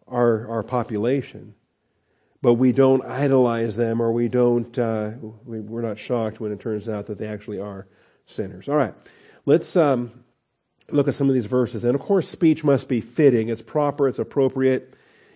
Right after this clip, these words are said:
And, uh, we've got a couple, we can find a dozen or more passages, but I'll just limit it to these two. Psalm nineteen fourteen.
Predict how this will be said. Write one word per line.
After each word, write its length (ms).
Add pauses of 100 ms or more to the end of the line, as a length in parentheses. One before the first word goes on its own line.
(120)
And, 580
uh, 280
we've 140
got 140
a 40
couple, 300
we 100
can 320 (360)
find 200
a 60
dozen 420
or 60
more 200
passages, 560
but 160
I'll 100
just 180
limit 260
it 140
to 200 (300)
these 360
two. 380
Psalm 320
nineteen 500
fourteen. 680